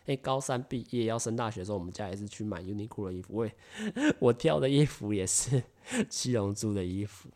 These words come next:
然后一直到最近，我还是会去买这种有联名合作的衣服。我觉得，哦，你知道那个宅男的心就是会爆开，你知道吗？你就会觉得，啊，我就是想要穿这种衣服，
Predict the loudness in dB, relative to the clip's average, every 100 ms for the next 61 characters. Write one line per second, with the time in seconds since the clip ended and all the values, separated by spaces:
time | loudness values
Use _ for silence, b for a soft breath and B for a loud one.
0 | -10 -6 -4 0 0 2 0 2 0 0
1 | 0 -2 -2 -6 -4 -2 -2 0 0 0
2 | 0 -2 -6 -8 -10 -16 _ _ _ -6
3 | -4 -4 -4 -4 -4 -6 -6 -6 -6 -6
4 | -8 -8 -6 -6 -6 -4 -6 -8 -16 B
5 | B B B B B B B -6 -4 -2
6 | -2 -4 -4 -2 -2 -2 0 0 0 -2
7 | -2 -2 -2 -4 -4 -6 -4 -2 -2 -2
8 | -2 -2 -2 -4 -2 -2 -2 -2 -2 -8
9 | B B B B 0 2 4 2 2 0
10 | -2 -2 0 -2 -2 0 2 0 0 0
11 | -2 -4 -6 -8